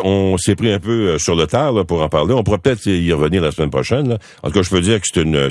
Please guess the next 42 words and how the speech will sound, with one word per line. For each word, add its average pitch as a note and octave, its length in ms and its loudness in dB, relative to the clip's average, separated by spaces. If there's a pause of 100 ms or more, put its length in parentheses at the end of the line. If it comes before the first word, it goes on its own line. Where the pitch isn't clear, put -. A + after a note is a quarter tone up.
c'est F2 60 0
un E2 60 2
véhicule D2+ 380 0
qui E2 60 -6
est D2+ 120 -2
assez D2 180 -2
abordable C#2 480 -2
quand C#2 120 -2
même, F#2 220 0
à C2+ 80 -2
partir C#2 340 -4
de C2+ 120 -2
trente-trois C#2+ 500 -2
mille, D2 380 0
euh, A1+ 240 -2
dollars. F2 420 0 (340)
Mais F2+ 140 0
là, C3+ 220 2
on, G2+ 260 0
la F#2 140 0
pause B2 260 0
s'en F2 200 0
vient, A2 260 0
puis F#2 100 -4
je C#2+ 80 -6
voulais E2 160 2
préciser D#2 400 -4
aux D2 140 2
gens F2 220 0
que, C2 200 -2
bon, A#1+ 480 -2
tu - 140 -16
seras D2 180 0
de C#2 80 0
retour C#2+ 300 0
après C2+ 180 -2
la C2 120 0
pause G#2 360 -2 (400)
pour G3 160 4
répondre D#3 380 0
aux A2 40 -4
questions. A2 520 -4